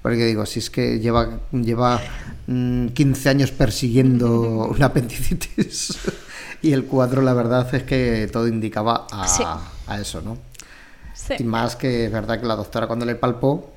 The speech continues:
Speaker 1: vio como una inflamación.
Speaker 2: Ah, sí, es verdad, ella
Speaker 1: Me dijiste tú.
Speaker 2: Sí,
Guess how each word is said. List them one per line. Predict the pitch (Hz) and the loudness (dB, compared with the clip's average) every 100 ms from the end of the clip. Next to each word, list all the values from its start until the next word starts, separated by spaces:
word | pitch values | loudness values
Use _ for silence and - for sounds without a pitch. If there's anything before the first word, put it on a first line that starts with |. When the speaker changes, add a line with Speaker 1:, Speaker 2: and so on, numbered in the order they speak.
| - | -8
Speaker 1:
vio | 120 117 | -2 -2
como | 117 123 117 | 0 -2 0
una | 117 | 0
inflamación. | 110 117 107 95 - | -2 -2 -4 -4 0
Speaker 2:
Ah, | 233 | 2
sí, | 202 220 | 2 -2
es | 208 | -2
verdad, | 208 196 190 | -4 -2 -4
ella | 196 196 196 196 - | -2 0 0 -2 -6
Speaker 1:
Me | 131 117 | -4 -2
dijiste | 107 113 104 107 | 0 -2 -2 -2
tú. | 104 | 0
Speaker 2:
Sí, | 104 240 214 | 4 4 4